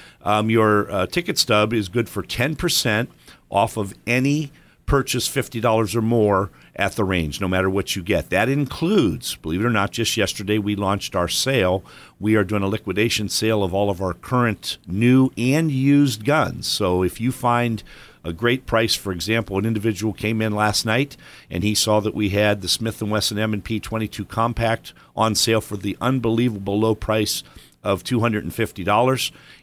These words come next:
And, uh, if you have a, a, a raffle ticket, you, uh, can get the additional ten percent. So that would be an additional twenty-five dollars off of the price of your, of your firearm. So, uh, if you come in tonight and you're interested in buying a gun, my advice would be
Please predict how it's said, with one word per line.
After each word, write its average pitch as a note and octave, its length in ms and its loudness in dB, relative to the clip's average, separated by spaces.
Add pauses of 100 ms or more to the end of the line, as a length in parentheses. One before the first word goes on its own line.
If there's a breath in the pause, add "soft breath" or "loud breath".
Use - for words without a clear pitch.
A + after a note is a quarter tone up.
And, G#2 460 0
uh, G#2+ 40 2
if G2+ 300 2
you A2+ 120 2
have G2 160 2
a, G2 80 0
a, F#2 500 0
a G2 80 -2
raffle C3 340 2
ticket, - 380 -4 (320 loud breath)
you, G#2 380 0
uh, G2+ 300 4 (400)
can G2+ 160 -4
get G2 240 -4
the F#2+ 80 -6
additional G2 380 -2
ten G#2 260 -2
percent. F#2 360 -2
So - 120 -6
that D#2+ 140 -4
would E2+ 120 -4
be F#2+ 100 -2
an F2 60 -2
additional E2+ 420 -6
twenty-five E2+ 560 -4
dollars E2+ 480 -2 (360 loud breath)
off F#2 340 2
of E2 160 -4
the E2 80 -6
price E2 500 -2
of D#2+ 220 -4
your, D#2 360 -4 (320 loud breath)
of F2+ 160 -6
your E2+ 120 -2
firearm. E2+ 500 0
So, F2+ 380 2
uh, F2 100 2
if E2 140 -4
you A2 100 -2
come A2 220 0
in A#2 100 2
tonight A#2 380 -2
and F#2+ 80 -4
you're F#2+ 200 -2
interested A2+ 460 -4
in F#2+ 60 -2
buying G#2+ 260 2
a G2+ 60 -4
gun, A#2+ 280 2
my F#2 140 2
advice F#2+ 400 -2
would F2 160 -6
be C3 240 2